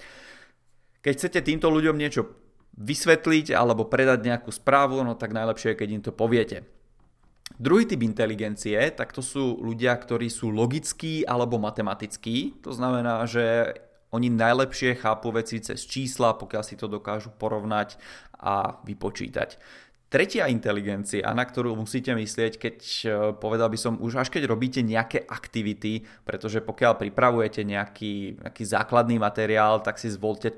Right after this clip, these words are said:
to, čo vám je najbližšie. Ten tretí spôsob je vizuálny alebo priestorový. To znamená, že ľudia, ktorí sú, ktorí majú umelecké cítenie vysoké.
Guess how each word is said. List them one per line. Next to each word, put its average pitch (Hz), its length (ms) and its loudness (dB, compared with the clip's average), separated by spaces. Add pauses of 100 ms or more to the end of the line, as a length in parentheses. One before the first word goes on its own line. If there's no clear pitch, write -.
to, 110 160 0
čo 113 80 -2
vám 104 240 2
je 107 80 -2
najbližšie. 101 480 -6 (480)
Ten 110 160 0
tretí 175 320 2
spôsob 120 800 0
je 107 560 0
vizuálny 127 720 4
alebo 107 400 0
priestorový. 104 1040 -2 (240)
To - 80 -6
znamená, 135 480 4
že 127 160 4
ľudia, 107 800 2 (320)
ktorí 143 480 -2
sú, 135 720 -4
ktorí 120 320 -4
majú 117 480 0
umelecké 131 480 2
cítenie 104 480 -2
vysoké. - 640 -6